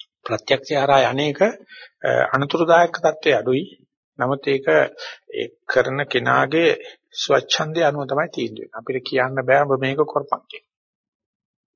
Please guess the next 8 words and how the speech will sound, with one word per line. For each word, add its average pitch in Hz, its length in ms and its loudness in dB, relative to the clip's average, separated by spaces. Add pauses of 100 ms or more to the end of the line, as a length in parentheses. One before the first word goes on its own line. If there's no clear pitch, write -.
(120)
නමුත් 127 200 -8 (260)
තමන් 131 340 0
තමන් 143 280 -2
වශයෙන් 147 280 0
කල්පනා 123 420 2
කරනවා 147 380 2
නම්, 208 140 4 (600)
අ, - 100 -10